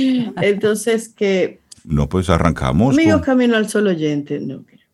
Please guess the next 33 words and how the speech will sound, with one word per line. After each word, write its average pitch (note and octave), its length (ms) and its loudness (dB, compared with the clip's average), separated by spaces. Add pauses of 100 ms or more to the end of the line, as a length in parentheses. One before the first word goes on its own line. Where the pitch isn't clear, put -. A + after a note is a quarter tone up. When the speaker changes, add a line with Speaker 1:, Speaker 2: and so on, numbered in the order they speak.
(680)
Speaker 1:
que G3+ 520 2
piensen C4 360 0
en B3 80 2
una A#3 180 0
canción A3 640 -2
que F3+ 120 -8
quisieran F3 480 -4
deli-, D3+ 360 -6
dedicarle D3+ 640 -6
a C#3+ 100 -6
alguien. G#3 400 -6 (340)
Speaker 2:
¿Ah, - 80 -10
sí? - 120 0
Speaker 1:
Entonces, C4 600 0 (380)
nos A#3 180 -4
la A#3+ 120 2
mandan G3 500 0
por E3 160 -6
el C#3+ 140 -6
chat, A#2+ 320 -8
el C3+ 160 -4
nombre F3+ 320 0
de D#3+ 60 0
la D3 140 -4
canción, A#3+ 880 -2
el D#3 160 -2
artista, G#3 600 -4
porque D#3+ 200 -6
a C#3+ 40 -2
veces C#3+ 220 -4
hay D#3+ 100 0
versiones D#3 600 -2
diferentes. - 580 -10